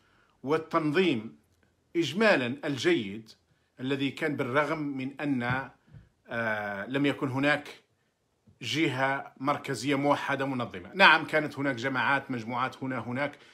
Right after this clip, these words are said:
إخواننا الشباب الصغار في أماكن متعددة حاولوا قدر الإمكان، لكن إجمالا الخروج كان خروج عفوي، وكان نابع من رغبة في قول: "خلاص،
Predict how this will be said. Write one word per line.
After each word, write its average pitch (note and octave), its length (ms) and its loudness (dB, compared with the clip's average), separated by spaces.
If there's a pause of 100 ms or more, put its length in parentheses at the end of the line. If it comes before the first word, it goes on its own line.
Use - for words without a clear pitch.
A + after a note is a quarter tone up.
(140)
إخواننا C#3+ 300 0
الشباب C3+ 300 -4
الصغار D3+ 540 0 (260)
في C3+ 140 -2
أماكن C#3 320 0
متعددة C3+ 800 -2 (180)
حاولوا D3+ 460 6
قدر C3 220 -2
الإمكان، A2 420 -8
لكن D3+ 340 0
إجمالا C#3+ 640 -2
الخروج C#3 480 -6
كان C3 240 -4
خروج B2 540 -6 (320)
عفوي، C#3 760 2 (440)
وكان C#3+ 760 0
نابع C3 600 0 (320)
من B2 240 -2
رغبة B2 680 0 (260)
في C3 340 -4
قول: B2+ 320 -4
"خلاص، - 800 2